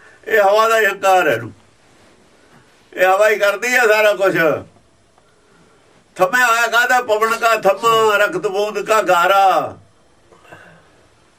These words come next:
ਗਾਰਾ ਜਦੇ ਬਹਿ ਜਾਂਦਾ ਥੱਲੇ, ਤੇ ਥੰਮ ਨਿਕਲ ਜਾਂਦਾ ਨਾ ਹਵਾ ਦਾ, ਗਾਰਾ ਥੱਲੇ ਬਹਿ ਜਾਂਦਾ। "ਅੜ ਮਾਸ ਨਾੜੀ ਕੋ ਪਿੰਜਰ ਪੰਛੀ ਵਸੇ,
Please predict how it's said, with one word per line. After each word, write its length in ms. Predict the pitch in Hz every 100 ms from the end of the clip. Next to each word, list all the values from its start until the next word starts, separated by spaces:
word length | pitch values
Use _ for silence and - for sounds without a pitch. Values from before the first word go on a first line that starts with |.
| _ - 151 175
ਗਾਰਾ 260 | 185 196
ਜਦੇ 260 | 190 196 190
ਬਹਿ 160 | 160
ਜਾਂਦਾ 300 | 170 165 123
ਥੱਲੇ, 220 | 107 107 107 - - -
ਤੇ 140 | 113 113
ਥੰਮ 220 | 160 185
ਨਿਕਲ 280 | 185 233 233
ਜਾਂਦਾ 280 | 226 240
ਨਾ 160 | 262 208
ਹਵਾ 200 | 202 202
ਦਾ, 260 | 202 185 - _ _ _ _ _ _ _ _ _ -
ਗਾਰਾ 280 | 170 175 160
ਥੱਲੇ 240 | 156 156
ਬਹਿ 140 | 127 113
ਜਾਂਦਾ। 240 | 113 98 - _ _ _ _ _ _ _ _ _ _ _ _ _ _ _ _ _ _ _ _ _ _ - 180
"ਅੜ 100 | 196
ਮਾਸ 260 | 202 196 190
ਨਾੜੀ 500 | 190 185 190 202 185
ਕੋ 180 | 196
ਪਿੰਜਰ 360 | 175 185 185 190
ਪੰਛੀ 360 | 180 185 139 185
ਵਸੇ, 400 | 170 165 196